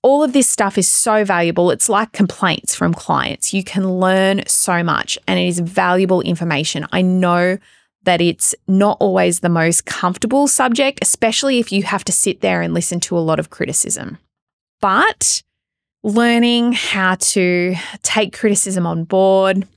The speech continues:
and learn and grow from people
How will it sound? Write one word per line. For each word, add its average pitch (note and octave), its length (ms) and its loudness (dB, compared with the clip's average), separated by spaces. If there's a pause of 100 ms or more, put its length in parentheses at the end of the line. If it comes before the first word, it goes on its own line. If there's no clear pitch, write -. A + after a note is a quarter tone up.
(120)
and D#3+ 560 -2
learn F#3+ 380 2
and F#3+ 120 2
grow F3 640 2 (520)
from E3+ 760 0 (260)
people F#3+ 600 2